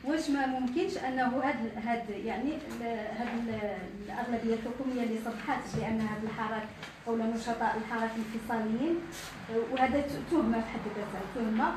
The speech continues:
واش هاد ال-، هاد المسؤولين هادو اللي صرحوا بهذا، بهاد ال-، بهاد يعني بهاد التهم هادو وما كاينش، ما كاينش حتى شي دليل، واش ما ممكنش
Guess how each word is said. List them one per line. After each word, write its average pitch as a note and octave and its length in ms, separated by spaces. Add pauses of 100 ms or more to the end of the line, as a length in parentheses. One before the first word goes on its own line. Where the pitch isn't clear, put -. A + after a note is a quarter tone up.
(140)
واش C#4+ 220
هاد C4 320
ال-، A3+ 260
هاد B3 80 (100)
المسؤولين B3 480
هادو B3 140
اللي A#3+ 140 (100)
صرحوا D4 280
بهذا، A3+ 440 (120)
بهاد G#3+ 160 (120)
ال-، G3+ 200
بهاد G#3+ 200 (100)
يعني G#3+ 180 (100)
بهاد G3+ 360
التهم A3+ 400 (100)
هادو C4 180 (680)
وما C4+ 220
كاينش، D#4 340 (100)
ما B3+ 140
كاينش C#4 200 (140)
حتى D#4+ 120
شي C4+ 140
دليل، B3+ 340 (120)
واش D4+ 220
ما D4+ 100
ممكنش D#4 420